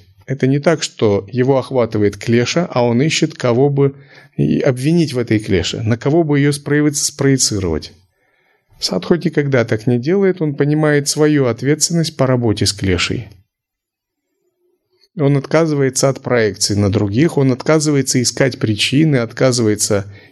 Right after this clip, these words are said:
искать оправдания. Вместо этого он работает сам собственной клешей. Это его ответственность, и он умеет применять инструменты. Вот когда есть состояние веры,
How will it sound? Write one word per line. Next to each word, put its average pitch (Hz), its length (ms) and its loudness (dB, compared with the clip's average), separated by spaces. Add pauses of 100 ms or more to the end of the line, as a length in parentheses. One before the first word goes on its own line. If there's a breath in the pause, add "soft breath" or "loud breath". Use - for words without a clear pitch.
искать 113 380 0
оправдания. 147 680 0
Вместо 156 320 -2
этого 208 300 0
он 165 160 2
работает 156 560 0 (240 loud breath)
сам 190 340 -2
собственной 120 560 0
клешей. 110 520 -4 (1120)
Это 147 240 0
его 151 320 2
ответственность, 101 720 -4
и 135 160 -2
он 170 240 2
умеет 131 500 0
применять 107 540 2
инструменты. 98 760 -2 (1600 soft breath)
Вот 131 180 0
когда 139 300 0
есть 113 320 0
состояние 113 680 0
веры, 185 460 0